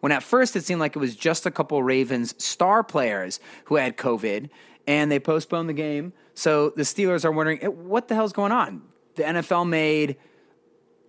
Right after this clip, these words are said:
uh, New England play without Cam Newton. Like, other players, uh, like, the forty-niners had to play with all backups at one point. I think the Raiders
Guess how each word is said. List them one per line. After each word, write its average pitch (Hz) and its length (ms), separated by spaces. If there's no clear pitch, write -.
uh, 123 340
New 160 200
England 196 500
play 185 140
without 160 280
Cam 139 300
Newton. 196 440
Like, 151 180
other 220 200
players, 156 540
uh, 139 200
like, 143 440
the 143 140
forty-niners 190 600
had 139 80
to 123 80
play 139 180
with 127 160
all 185 280
backups 113 500
at 98 100
one 120 160
point. 135 220
I - 20
think 175 200
the 147 80
Raiders 143 680